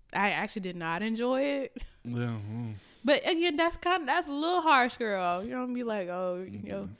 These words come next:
Speaker 2: Yeah,
Speaker 1: your little
Speaker 2: goddamn.
Speaker 1: P P didn't do this thing."
Speaker 2: I mean, ugh.
Speaker 1: I'm not saying he had a little P P, but I'm
Speaker 2: Maybe
Speaker 1: just
Speaker 2: you
Speaker 1: saying.
Speaker 2: should have ghosted. Maybe she should have not said anything. In that,
Speaker 1: Really?
Speaker 2: in,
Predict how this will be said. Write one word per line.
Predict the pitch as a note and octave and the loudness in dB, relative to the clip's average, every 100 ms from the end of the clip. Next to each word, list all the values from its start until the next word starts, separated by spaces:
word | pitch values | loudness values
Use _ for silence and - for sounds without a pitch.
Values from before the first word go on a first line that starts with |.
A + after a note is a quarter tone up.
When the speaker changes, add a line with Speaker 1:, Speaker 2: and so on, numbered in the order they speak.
| - A2 | -16 -10
Speaker 2:
Yeah, | G#2 B2+ G#2+ G2+ D#2 - | -6 -6 -4 -6 -10 -6
Speaker 1:
your | G#3 | -2
little | G#3+ A3 | 0 0
Speaker 2:
goddamn. | A#3+ C4 | 2 2
Speaker 1:
P | C#4 B3 | 4 2
P | |
didn't | A3+ A#3+ A3+ A3+ | 2 2 2 0
do | B3 | 2
this | C4 B3 | 2 0
thing." | B3+ A#3+ G#3+ F#3 F#3+ - - | 2 2 4 2 -2 -8 -14
Speaker 2:
I | C3+ | -10
mean, | G#2+ G2 F#2+ - G2+ B2+ | -10 -10 -12 -16 -18 -10
ugh. | D#3 G2+ - - - | -8 -8 -12 -18 -4
Speaker 1:
I'm | G#3 | 0
not | F#3+ | 2
saying | G#3 | 2
he | F#3+ | 0
had | D3+ | 0
a | |
little | C#3+ | -2
P | C#3+ | -4
P, | C#3 C3+ | -4 -4
but | C3 | 0
I'm | C3+ | 4
Speaker 2:
Maybe | F3 | 4
Speaker 1:
just | A3 | 4
Speaker 2:
you | F3 | 2
Speaker 1:
saying. | C#3 | 4
Speaker 2:
should | E3+ | 4
have | A#2+ | 2
ghosted. | G#2+ G#2 - F#2 E2 _ G#2+ | -2 -6 -8 -12 -18 _ -10
Maybe | E3+ F#3+ | -8 -6
she | F#3+ | -4
should | - D#3+ C#3 | -2 0 2
have | B2+ | 0
not | A#2 B2 C3 | 0 -2 -4
said | - C3+ A#2+ | -2 -2 -2
anything. | G2+ F#2+ - F2+ | -6 -10 -12 -6
In | |
that, | B3 F4+ F4 | -2 0 2
Speaker 1:
Really? | C#4 G#3+ G3 F#3+ | 2 0 -4 -6
Speaker 2:
in, | D3 D#3+ | -6 -8